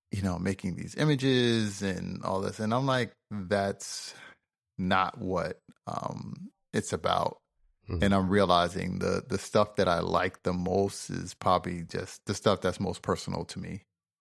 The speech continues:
Speaker 2: Mm-hmm.
Speaker 1: You know,
Speaker 2: Yeah.
Speaker 1: um, the, the, the fancy stuff that I post on my,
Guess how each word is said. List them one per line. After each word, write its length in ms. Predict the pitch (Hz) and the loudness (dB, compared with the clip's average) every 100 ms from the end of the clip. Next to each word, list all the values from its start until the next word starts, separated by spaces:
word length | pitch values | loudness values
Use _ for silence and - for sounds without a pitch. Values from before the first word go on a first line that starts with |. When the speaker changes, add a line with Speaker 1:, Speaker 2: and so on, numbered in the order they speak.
| _ 92 | _ -2
Speaker 2:
Mm-hmm. 220 | 87 85 82 - | 0 -2 -6 -6
Speaker 1:
You 100 | 85 | -4
know, 220 | 80 82 | -2 0
Speaker 2:
Yeah. 160 | 78 - - | -2 -4 -8
Speaker 1:
um, 440 | - - - - - | -6 -6 -8 -10 -12
the, 380 | - 104 98 95 101 | -4 0 2 0 -2
the, 360 | 95 92 92 92 | -2 -2 -2 -2
the 120 | 104 | 2
fancy 400 | 127 123 - 110 | 4 4 4 0
stuff 340 | - 104 92 | 4 4 4
that 140 | 95 90 | 2 2
I 100 | 92 | 2
post 380 | 101 92 - | 2 0 0
on 140 | 90 87 | -4 -2
my, 540 | 85 85 85 90 92 | -2 -2 -4 -6 -10